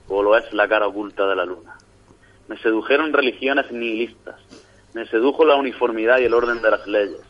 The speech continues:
pero camino sobre lava ardiente, sobre un mar de magma, sobre u-, sobre una bola de fuego solitaria en la línea del espacio-tiempo. ¿Acaso el hombre es la medida de todas las cosas?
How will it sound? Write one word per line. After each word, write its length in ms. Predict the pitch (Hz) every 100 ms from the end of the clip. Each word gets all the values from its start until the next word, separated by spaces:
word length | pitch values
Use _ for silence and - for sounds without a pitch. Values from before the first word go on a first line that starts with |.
| - - _ _ -
pero 160 | 113
camino 360 | 113 113 131 147
sobre 380 | 135 123 120 120
lava 280 | 120 131 123
ardiente, 420 | 107 117 110 98 _ _ _ _ _ -
sobre 200 | 107 117
un 160 | 131
mar 180 | 131 127
de 100 | 117
magma, 400 | 110 113 - 98 _ _ _ _ _
sobre 240 | 113 113 123
u-, 160 | 135 - -
sobre 360 | - 113 113
una 220 | 123 147 139
bola 320 | 131 131 120
de 100 | 110
fuego 280 | - 127 120
solitaria 520 | - 104 104 110 110
en 80 | 104
la 80 | 98
línea 320 | 101 107 98
del 100 | 90
espacio-tiempo. 680 | - - 95 92 92 87 87 _ _ _ _ _ _ _ -
¿Acaso 420 | - 143 156 156
el 80 | 135
hombre 260 | 135 127
es 80 | 117
la 100 | 120
medida 360 | 117 107 117 110
de 60 | 104
todas 260 | 110 107
las 180 | 101 95
cosas? 340 | - 104 -